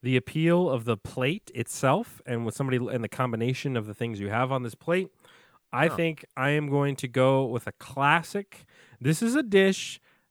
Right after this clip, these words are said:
Speaker 1: that I didn't necessarily love as a kid, but grew to appreciate as I got older and was like, "Oh, wait, this is really good." Um, and I'm gonna go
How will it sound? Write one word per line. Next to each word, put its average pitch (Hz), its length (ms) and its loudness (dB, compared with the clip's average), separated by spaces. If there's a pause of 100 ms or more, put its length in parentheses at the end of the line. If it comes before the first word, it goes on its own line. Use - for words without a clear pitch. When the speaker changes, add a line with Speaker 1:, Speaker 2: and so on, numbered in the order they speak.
Speaker 1:
that 127 260 0
I 190 440 4
didn't 185 340 2
necessarily 208 920 0 (360)
love 131 600 0
as 120 180 -2
a 104 60 -8
kid, 139 540 -2 (380)
but 113 200 -2
grew 131 260 0
to 208 160 2
appreciate 165 800 -2 (640)
as 123 160 0
I 123 80 2
got 113 180 2
older 135 380 2
and 131 100 0
was 113 140 -2
like, 107 240 -2
"Oh, 147 120 0
wait, 110 380 0
this 139 220 -4
is - 160 -6 (260)
really 107 440 2
good." 95 500 0 (500)
Um, 92 540 -4 (240)
and 104 180 -4
I'm 139 160 0
gonna 165 260 -4
go 139 520 -2